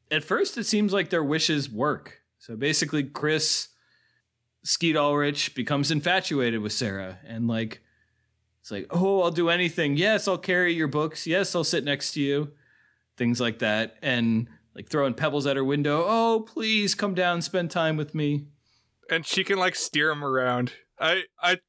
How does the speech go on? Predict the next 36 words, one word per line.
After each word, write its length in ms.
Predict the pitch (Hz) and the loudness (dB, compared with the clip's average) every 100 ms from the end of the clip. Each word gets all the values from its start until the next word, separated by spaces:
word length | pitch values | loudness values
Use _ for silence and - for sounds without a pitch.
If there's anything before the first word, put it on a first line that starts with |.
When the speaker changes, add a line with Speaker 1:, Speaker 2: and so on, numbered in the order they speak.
| - | -2
Speaker 2:
found 180 | 180 | 0
it 80 | 165 | 0
kind 220 | 165 160 | -2 -2
of 60 | 139 | -2
funny. 340 | - 127 123 139 _ - - | -2 -2 -2 -4 _ -20 -4
Speaker 1:
Yeah. 260 | 143 127 | 0 0
Speaker 2:
She's 160 | 117 127 | 0 -2
like, 240 | 127 - - _ _ 117 | -4 -4 -14 _ _ -4
she 240 | 165 - 196 | 0 2 2
has 160 | 208 196 | 2 -2
to 100 | 196 | -4
tell 280 | 160 175 | -2 0
him 300 | 170 156 151 - _ _ _ _ - | 0 -4 -12 -16 _ _ _ _ -4
anything. 600 | 165 165 - 151 131 127 _ | 0 0 0 -2 0 -4 _
Like, 380 | - 160 143 - | -2 0 -2 -6
if 160 | 147 160 | -10 -2
he's 160 | 175 | -2
gonna 220 | 151 180 151 | 0 -2 0
do 160 | 160 | 0
it, 140 | 151 147 | 0 -2
she's 120 | - | -4
gotta 180 | 156 139 | -4 -2
tell 300 | 143 139 131 | -2 0 0
him, 140 | 123 - _ _ _ | -2 -8 _ _ _
"Sit 260 | - - 190 | -2 0 2
here, 520 | 240 285 185 127 113 _ _ - | 2 2 0 -2 -6 _ _ -4
go 220 | 135 170 | 0 2
there." 580 | 196 220 180 143 127 - _ _ _ _ _ _ _ | 2 2 2 2 0 -2 _ _ _ _ _ _ _
Speaker 1:
I 120 | 156 | 0
liked 280 | 170 208 254 | 2 2 2
it 140 | 294 | -2
too, 300 | - 175 175 | 0 2 2
but 100 | 151 | 2
I 120 | 151 143 | 2 2
felt 320 | 165 214 170 | 0 -2 0
like 320 | 165 160 - | 0 0 -4